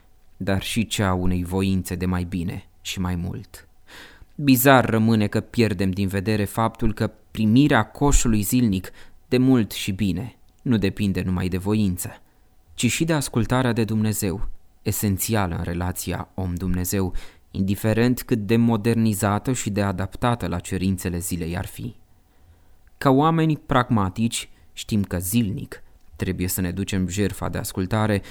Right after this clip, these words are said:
și o facem în mod complex și elaborat, dar pentru a fi primită e nevoie de simplitatea iubirii totale față de Dumnezeu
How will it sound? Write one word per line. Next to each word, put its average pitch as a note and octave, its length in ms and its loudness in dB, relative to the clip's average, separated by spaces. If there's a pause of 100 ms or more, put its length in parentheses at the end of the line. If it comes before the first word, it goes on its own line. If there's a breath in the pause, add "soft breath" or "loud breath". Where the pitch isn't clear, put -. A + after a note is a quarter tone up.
(140)
și - 140 -8
o B2 60 6
facem C3 420 4
în A#2 100 4
mod B2+ 260 2
complex G2+ 760 -2
și - 180 -4
elaborat, A2+ 640 0 (280 soft breath)
dar A#2 260 -2
pentru A#2+ 320 2
a A#2 40 6
fi D3+ 160 -2
primită A#2 520 2
e A#2 120 4
nevoie A2 600 0 (220)
de C3 100 2
simplitatea C3 600 2
iubirii A#2 420 4
totale A2 440 2
față F2+ 320 -4
de F2 120 -4
Dumnezeu F2+ 580 -2